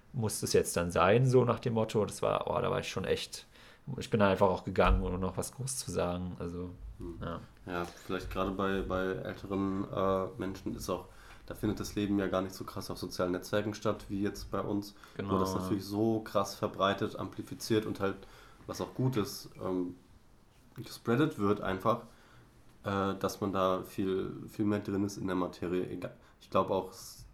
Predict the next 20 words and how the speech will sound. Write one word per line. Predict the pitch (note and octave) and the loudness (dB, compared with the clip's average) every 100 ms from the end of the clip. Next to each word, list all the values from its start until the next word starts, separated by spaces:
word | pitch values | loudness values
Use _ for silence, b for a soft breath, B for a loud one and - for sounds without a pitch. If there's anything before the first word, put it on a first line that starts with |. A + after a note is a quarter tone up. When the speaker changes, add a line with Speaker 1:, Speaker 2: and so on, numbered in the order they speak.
| - | -2
Speaker 2:
da | F#2 F#2 | 2 2
ist | F#2 | 0
es | - | -10
auch | - G2+ | -8 -8
nicht | F#2+ - | -6 -4
ganz | F2 - | -4 -4
so | F#2+ | -10
wichtig, | E2+ - | -8 -6
ob | F2+ G2 | -4 -2
man | F2 | -2
jetzt | G2+ | -2
in | F2+ | -2
einer | F#2 F2 | -2 -4
konservativen | - F#2+ F#2 F2+ F#2+ - G2 F#2 G2 | -2 -2 0 -2 -4 -4 -2 0 0
oder | F#2 F#2 | 0 -2
in | F2+ | -2
einer, | F2+ F2+ B B B B B B - | -4 -8 B B B B B B -10
ähm, | F2+ F2+ F2+ F2+ F2 F2 - - | -2 0 2 2 0 0 -4 -6
liberaleren | G#2+ G2 G2 F2 F#2+ A#2 G#2+ G#2+ G#2+ G#2+ G#2+ G#2+ | -6 -2 2 6 6 6 4 2 2 0 -2 4
Bubble | G#2+ B2 | 6 6